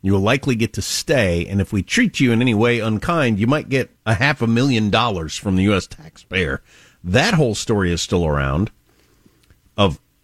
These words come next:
giving people four hundred fifty thousand dollars because the Trump administration didn't treat 'em right when they snuck into our country.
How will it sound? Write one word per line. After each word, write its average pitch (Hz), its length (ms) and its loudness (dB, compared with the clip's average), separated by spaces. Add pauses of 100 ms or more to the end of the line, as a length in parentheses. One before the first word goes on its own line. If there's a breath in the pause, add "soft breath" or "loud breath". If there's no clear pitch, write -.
(360)
giving 147 280 2
people 147 240 -2
four 160 260 0
hundred 120 180 0
fifty 131 280 -2
thousand 127 380 0
dollars 117 420 0
because 98 320 0
the 90 80 -2
Trump 113 240 0
administration 101 600 0
didn't 87 220 0
treat 117 220 0
'em 82 120 0
right 80 200 0
when 82 120 0
they 78 80 2
snuck - 300 -2
into 85 180 2
our 76 120 2
country. 85 480 -4